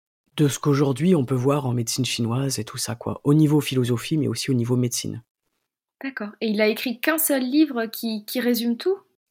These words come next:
Speaker 1: Oui, il a écrit un seul livre parce que, euh, en fait, il était, euh, bibliothécaire ou, euh, <laughs> ou libraire, je sais pas trop comment on peut appeler ça, euh, dans la, euh, bibliothèque de l'empereur. Et il a,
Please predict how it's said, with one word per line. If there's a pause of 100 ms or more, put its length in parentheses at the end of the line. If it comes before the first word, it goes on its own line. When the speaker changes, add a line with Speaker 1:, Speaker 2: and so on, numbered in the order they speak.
(280)
Speaker 1:
Oui,
il
a
écrit
un
seul
livre
parce
que,
euh, (180)
en
fait,
il
était,
euh, (880)
bibliothécaire
ou,
euh,
<laughs>
ou
libraire,
je
sais
pas
trop
comment
on
peut
appeler
ça, (480)
euh,
dans
la,
euh,
bibliothèque
de
l'empereur. (720)
Et
il
a,